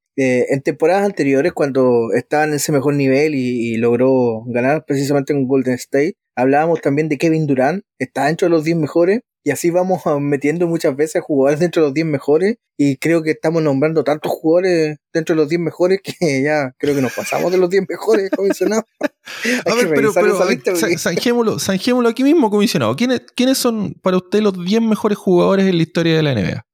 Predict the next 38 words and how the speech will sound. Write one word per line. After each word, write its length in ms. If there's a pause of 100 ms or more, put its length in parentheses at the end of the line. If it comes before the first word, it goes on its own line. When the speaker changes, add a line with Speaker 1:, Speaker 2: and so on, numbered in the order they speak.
Speaker 1:
Eh, 540
hoy 200
día, 520
hoy 120
día 220
para 220
mí, 420 (240)
porque 240
otra 280
cosa, 420
comisionado, 440
que 200
el 140
tema 260
también 220
del 140
impacto, 420
porque 240
yo, 200
yo 140
creo 220
que 120
una 200
vez 100
que 80
se 140
retire 340
Curry 400 (360)
y 100
veamos 320
esto 300
con 140
mayor 240
perspectiva, 800
el 140
impacto 800
de 160
ese, 300